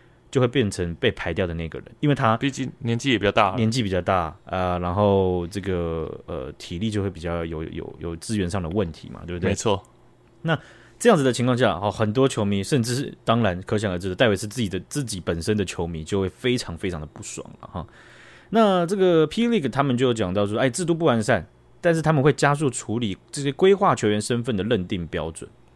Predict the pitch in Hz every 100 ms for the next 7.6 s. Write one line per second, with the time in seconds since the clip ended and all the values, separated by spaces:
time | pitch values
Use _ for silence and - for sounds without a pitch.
0 | _ _ 92 82 - - - - 135 131
1 | 123 110 104 95 90 85 85 117 165 139
2 | - 139 131 123 98 90 92 87 78 -
3 | _ - - - - 156 117 120 107 -
4 | 110 147 - 92 85 87 - _ _ _
5 | _ _ _ 104 113 180 226 - 101 104
6 | 113 107 - 104 95 87 104 87 92 87
7 | 76 - - 113 98 92